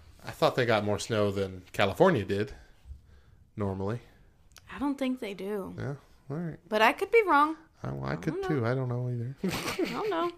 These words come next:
Speaker 1: Just assu-, assumptions. You know
Speaker 2: Northern
Speaker 1: what they say
Speaker 2: California always gets, yeah, I know
Speaker 1: about
Speaker 2: what they say
Speaker 1: assumptions.
Speaker 2: about assumptions. Makes a donkey out of you and me.
Speaker 1: <laughs> Make you a donkey, and the ump will shun you.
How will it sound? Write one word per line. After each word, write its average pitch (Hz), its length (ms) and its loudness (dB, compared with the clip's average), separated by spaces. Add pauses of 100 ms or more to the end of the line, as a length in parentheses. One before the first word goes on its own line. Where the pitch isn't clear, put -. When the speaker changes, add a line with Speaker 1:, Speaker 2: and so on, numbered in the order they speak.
(480)
Speaker 1:
Just 127 240 2
assu-, - 360 0
assumptions. 104 960 -2 (1300)
You 220 80 -2
know 285 80 8
Speaker 2:
Northern 466 220 10
Speaker 1:
what - 80 8
they 359 60 6
say 311 60 12
Speaker 2:
California 233 600 8
always 220 420 6
gets, 208 260 -4
yeah, 208 280 0
I 214 40 4
know - 140 6
Speaker 1:
about 220 40 2
Speaker 2:
what 190 100 0
they 101 160 4
say - 280 -2
Speaker 1:
assumptions. 190 60 -4
Speaker 2:
about 185 120 -2
assumptions. 185 840 -10 (220)
Makes 196 360 -10
a 185 60 -2
donkey 190 580 -2
out 175 140 2
of 180 60 -4
you 185 240 -6
and 190 160 -4
me. 190 340 -4 (1160)
Speaker 1:
<laughs> - 1200 -4
Make 104 260 -4
you 98 200 -2
a 95 40 -4
donkey, 131 520 0 (480)
and 98 140 0
the 101 120 4
ump 156 260 8 (420)
will 104 140 6
shun 208 360 12
you. 110 260 10